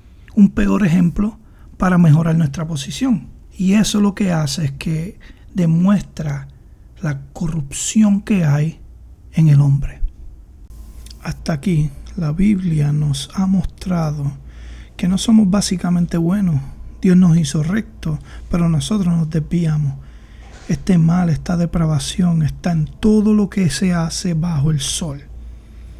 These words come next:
Esta muerte entró al mundo y fue física, pero más importante, espiritual.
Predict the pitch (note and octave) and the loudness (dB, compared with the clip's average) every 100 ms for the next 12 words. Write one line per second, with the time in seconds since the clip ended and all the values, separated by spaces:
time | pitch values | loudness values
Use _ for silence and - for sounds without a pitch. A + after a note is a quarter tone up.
0 | - - C3+ E3+ E3 F3 F#3 - F#3+ G#3 | -20 -12 -6 0 2 2 0 -2 -6 -2
1 | E3+ - F#3 E3+ F3 G3 G3+ G3+ A3+ - | -2 -2 -2 2 4 6 6 6 2 -4
2 | - - - - - - C#3 F#3 C#3 - | -16 -18 -18 -20 -10 -6 -4 -2 -2 2
3 | G#3 - - - D#3+ - D#3+ D#3+ E3 F#3+ | 0 2 -6 -6 -8 -4 -2 2 4 2
4 | - F3+ E3 - G#3 A3 G#3+ A3+ A#3 - | 2 -4 -4 0 2 2 2 -6 -6 -12
5 | - F#3+ E3 D3+ - G3+ G#3+ B3 | -8 -4 -2 -4 -4 -2 -2 -4